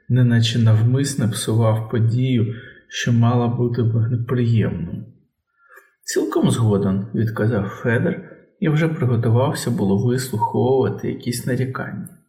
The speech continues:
Та не почув. Решта студентів, здається, відчували, що причиною був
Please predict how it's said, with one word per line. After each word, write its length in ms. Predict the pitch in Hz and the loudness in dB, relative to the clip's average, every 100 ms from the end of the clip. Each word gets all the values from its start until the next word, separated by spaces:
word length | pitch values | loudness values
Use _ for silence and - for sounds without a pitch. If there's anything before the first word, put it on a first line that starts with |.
| _ _ - - - - | _ _ -20 -20 -16 -6
Та 120 | 214 | 0
не 120 | 233 | 0
почув. 440 | - - - - - - _ _ _ _ _ _ _ _ _ | 0 -4 -10 -12 -14 -20 _ _ _ _ _ _ _ _ _
Решта 420 | 143 160 160 - | 0 2 2 -2
студентів, 640 | 123 - 135 180 - 127 131 | -6 -4 -2 -2 -2 -2 -2
здається, 640 | 131 120 110 - - 104 | 0 2 2 0 -2 -2
відчували, 840 | 135 165 - 143 117 80 71 - - - _ | -2 -4 -4 0 2 2 -2 -6 -14 -20 _
що 260 | - - 113 | -6 -4 0
причиною 600 | 117 110 - 180 160 104 | 0 0 2 4 4 4
був 220 | 110 | 4